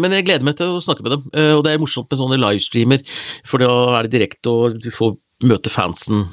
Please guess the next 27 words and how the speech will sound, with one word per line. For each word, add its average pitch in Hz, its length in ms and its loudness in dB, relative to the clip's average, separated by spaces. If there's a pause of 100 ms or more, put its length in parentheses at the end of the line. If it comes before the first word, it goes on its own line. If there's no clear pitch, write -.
(140)
live 107 480 2
i 104 320 4
ansiktet 107 400 0
da, 113 80 -4
så 117 100 0
det, 110 120 4 (680)
nei, 208 140 2
jeg 196 80 -4
gleder 196 160 0
meg 196 140 0
veldig 143 180 -4
til 170 160 -2
hun 165 100 -2
Alessandra, 156 540 0
altså 151 180 2
hun 147 140 2
var, 143 260 2
eh, 147 600 2
hun 131 160 4
var 139 80 0
så 294 100 0
frekk - 640 -2
og - 80 -4
fin 180 420 0
og 208 380 4
sjarmerende, 170 500 0
nei, 180 140 2